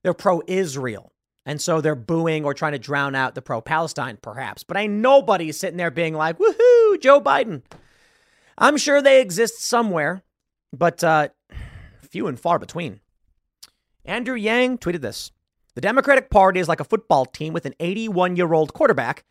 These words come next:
and the fans are begging for a quarterback change for the twenty twenty-four Super Bowl." But my friend, it's too late for a primary.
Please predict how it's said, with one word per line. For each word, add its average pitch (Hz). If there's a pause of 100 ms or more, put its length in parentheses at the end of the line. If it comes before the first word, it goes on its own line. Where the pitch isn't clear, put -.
(160)
and 170
the 160
fans 226
are 214
begging 226
for 214
a -
quarterback 196
change 170
for 143
the 139
twenty 160
twenty-four 131
Super 104
Bowl." 101 (1040)
But 147
my 170
friend, 170 (1080)
it's -
too 214
late 190
for 185
a 165
primary. 139